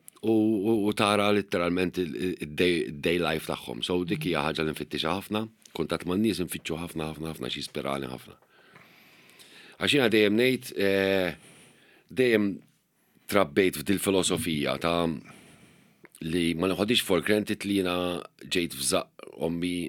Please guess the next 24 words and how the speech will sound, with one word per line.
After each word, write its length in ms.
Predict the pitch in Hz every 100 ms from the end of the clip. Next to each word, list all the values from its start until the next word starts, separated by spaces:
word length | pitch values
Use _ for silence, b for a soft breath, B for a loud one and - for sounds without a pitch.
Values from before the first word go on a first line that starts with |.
| 50 -
ġo 160 | 76
dal-pajjiż. 720 | 80 78 76 80 85 - - - b b b b b b b b b b b b b _
Allura 640 | - 78 90 87 82 82 82
nħossni, 640 | 80 73 85 78 - 85 82 80 -
eh, 540 | - 82 78 76 73
fortunat 540 | - 90 80 92 95 -
li 60 | 78
ġejt 300 | 82 76 -
ġo 140 | 85 76
familja 400 | 85 90 76 71
stabbli 460 | - 98 87 117 127 - _ _ _ _ b b b b -
u 60 | 98
ġo 80 | 87
pajjiż 360 | 71 71 67
stabbli 280 | - 67 65
wkoll. 300 | 65 62 52 - _ b b b b _
Però 160 | 95 92
konxju 460 | 110 113 - 135 143 135 b b b b b b b b -
illi 800 | 92 95 95 95 92 90 92 78 67 80
da 400 | 98 95 85 73 53 58
stajt 560 | - - 85 80 - - - -
twilit 320 | - 92 82
f'żaq 480 | 73 71 95 - - - _ _
om 300 | 78 76 73